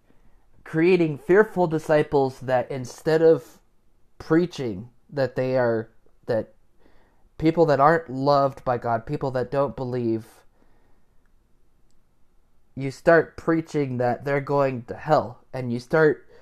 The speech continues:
being one of these people. You know, I'm an Arizona Cardinals fan. Melvin likes sports too. I think I could speak for him when I say that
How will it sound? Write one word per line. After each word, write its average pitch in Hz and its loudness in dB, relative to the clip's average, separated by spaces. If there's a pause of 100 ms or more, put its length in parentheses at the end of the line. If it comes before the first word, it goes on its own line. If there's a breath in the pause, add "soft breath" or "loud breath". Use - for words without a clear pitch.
(380 soft breath)
being 185 4
one 185 4
of 175 2
these 165 0
people. 160 2 (800 soft breath)
You 139 -6
know, 110 -2 (640)
I'm 175 8
an 170 2
Arizona 165 2
Cardinals 139 -2
fan. 135 -2 (160)
Melvin 147 0
likes 135 -4
sports - 0
too. 123 -2 (960 soft breath)
I 135 2
think 160 0
I 139 -4
could 135 -6
speak 160 -4
for 135 -6
him 139 -2
when 117 -2 (180)
I 135 0
say 135 -2
that 120 -4